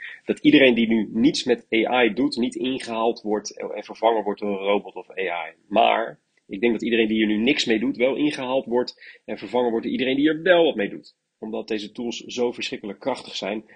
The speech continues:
je het wel kan vergelijken, eh, met de komst van Photoshop. Iedere illustrator die er niks mee wilde doen, is uiteindelijk wel ingehaald door een partij die er wel wat mee deed.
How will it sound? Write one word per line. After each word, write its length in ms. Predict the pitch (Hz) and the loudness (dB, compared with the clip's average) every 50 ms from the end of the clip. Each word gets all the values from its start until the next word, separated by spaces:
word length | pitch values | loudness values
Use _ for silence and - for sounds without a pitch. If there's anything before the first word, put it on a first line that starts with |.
| - _ _ | -20 _ _
je 80 | - 117 | -14 -10
het 100 | 98 107 | -8 -6
wel 100 | 107 104 | -6 -4
kan 200 | - 110 107 92 | -2 -4 -2 -2
vergelijken, 640 | 104 101 95 104 104 107 117 117 110 - 110 110 110 - - _ _ _ - | -2 -4 -2 0 2 4 4 4 4 2 -2 -4 -6 -8 -16 _ _ _ -14
eh, 200 | - 101 98 98 | -10 -8 -6 -4
met 300 | 98 101 104 104 104 - | -2 -2 -2 -4 -4 -8
de 80 | 107 | -10
komst 320 | - - 107 110 - - - | -8 -8 -8 -8 -8 -8 -6
van 160 | 120 117 113 | -6 -2 0
Photoshop. 520 | - 127 123 - 120 - - 92 - - | 0 0 0 0 -4 -6 -8 -8 -10 -10
Iedere 480 | - 107 107 110 104 101 101 95 101 - - | -10 -8 -6 -4 -4 -4 -4 -4 -6 -8 -12
illustrator 640 | - - 101 104 101 - - 110 110 110 110 110 101 92 | -10 -8 -6 -6 -6 -4 -2 0 0 0 0 -2 -4 -4
die 160 | 98 98 92 | -2 -2 -2
er 60 | 92 | -2
niks 200 | 98 107 104 - | -2 -4 -4 -4
mee 200 | 101 92 90 87 | -4 -4 -2 -2
wilde 280 | 98 123 127 120 120 107 | -2 -2 -2 -2 -2 -2
doen, 160 | 117 117 113 | -2 -2 -2
is 80 | 104 | -2
uiteindelijk 440 | 101 95 - 98 98 98 98 95 90 | -6 -4 -2 -2 0 0 0 -2 -2
wel 180 | 92 92 87 87 | 0 0 0 0
ingehaald 520 | 90 92 92 - 95 87 85 85 - - _ _ _ _ _ | -2 -4 -4 -4 -2 -2 -2 -2 -4 -8 _ _ _ _ _
door 100 | - 98 | -8 -6
een 60 | 85 | -6
partij 280 | - 104 - 90 90 85 | -6 -4 -2 -2 -2 -2
die 100 | 85 82 | -2 -4
er 80 | 87 | -2
wel 160 | 82 90 87 82 | -2 -2 -2 -2
wat 120 | 85 82 | -4 -4
mee 160 | 85 85 85 | -4 -2 0
deed. 340 | - 101 98 92 - - | 4 4 4 4 0 -6